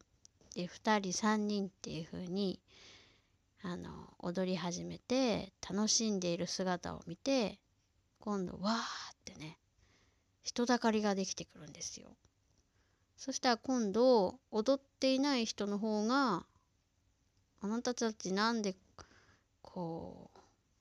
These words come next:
こっち来ないの？」っていう感じの目で見られるんです、今度はね、逆に。不思議ですよね。面白いんですよ、その動画がね。なんか、うん、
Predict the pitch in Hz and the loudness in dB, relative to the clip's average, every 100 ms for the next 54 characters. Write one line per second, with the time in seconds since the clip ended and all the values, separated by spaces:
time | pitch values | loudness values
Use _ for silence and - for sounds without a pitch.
0 | _ - 208 - - 240 214 180 208 - | _ -8 -4 2 2 4 2 0 -2 -6
1 | - 202 190 175 208 202 202 196 190 214 | -6 -4 -4 -4 -4 -2 -2 -2 -2 0
2 | 294 247 196 185 175 180 - - - 160 | 2 2 2 0 -2 -2 -6 -10 -10 -12
3 | 175 185 185 247 285 _ - - - 175 | -10 -8 -4 -4 -4 _ -18 -14 -10 -10
4 | 208 _ _ _ _ _ _ - - - | -10 _ _ _ _ _ _ -20 -20 -18
5 | - - - 175 196 202 214 - - 196 | -8 -6 -6 -4 0 2 4 2 0 0
6 | 190 185 190 202 190 190 190 196 - 190 | 0 0 2 2 2 0 0 -2 -2 -2
7 | 196 196 190 190 190 190 180 185 185 180 | -4 -2 -2 -2 -2 -2 -2 -2 -2 0
8 | 185 180 190 180 185 185 - _ - - | -2 -2 -4 -4 -4 -4 -6 _ -20 -20
9 | - - - _ _ _ _ _ - 190 | -20 -20 -20 _ _ _ _ _ -4 -2
10 | 180 185 - 160 156 196 190 226 277 _ | -2 -4 -8 -8 -10 -14 -18 -20 -20 _
11 | _ _ _ _ _ _ _ _ _ - | _ _ _ _ _ _ _ _ _ -4
12 | 190 196 180 175 - | 0 0 0 -2 -8